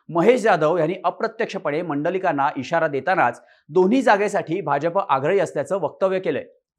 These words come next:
"जिल्ह्यातील दोन्ही जागांसाठी आम्ही अनेक वर्ष राबत आलो. एक तरी मतदारसंघ आम्हाला मिळावा अशी अपेक्षा होती, ती पूर्ण झाली नाही.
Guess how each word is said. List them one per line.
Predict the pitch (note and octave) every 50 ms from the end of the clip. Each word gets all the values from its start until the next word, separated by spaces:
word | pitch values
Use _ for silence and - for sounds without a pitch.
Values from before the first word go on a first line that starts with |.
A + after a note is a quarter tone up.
| _ - A2
"जिल्ह्यातील | B2 B2+ B2+ A#2+ D3+ D#3+ D#3 E3 E3 D3+
दोन्ही | C3+ B2+ B2+ D3+ E3
जागांसाठी | C#3+ C#3 C3+ C#3+ D#3+ D#3 C#3+ D#3+ C#3 - D3+ E3+
आम्ही | D#3+ F3 E3+ D#3+
अनेक | C3 C3 E3 F3+ F3+ E3
वर्ष | D3+ C3 - F#3
राबत | E3+ C#3 C3 C#3 D3+ F#3 F#3
आलो. | F3 D3+ B2 G#2 - _ _ _ _ _ _ _ _
एक | - G#3 A#3+ B3 B3 -
तरी | C4 B3+ B3+
मतदारसंघ | B3 A#3 A3+ A#3 A3 A3 G#3+ G3+ A3 G3 E3+ F3
आम्हाला | G3 F#3 E3+ E3 F3+ F#3 F3+
मिळावा | E3+ E3 F3 F#3 E3 D3 D3+ D3+
अशी | C#3 - - F#3
अपेक्षा | D3 - G3+ G3 - A3+ G#3+
होती, | G3 F#3 F#3+ E3 A#2 - - _ _ _ _ -
ती | D3
पूर्ण | D3 - D#3 D#3 D3+ F3 G#3
झाली | F#3 F3 E3 D#3 D3+
नाही. | C#3 A#2 G2+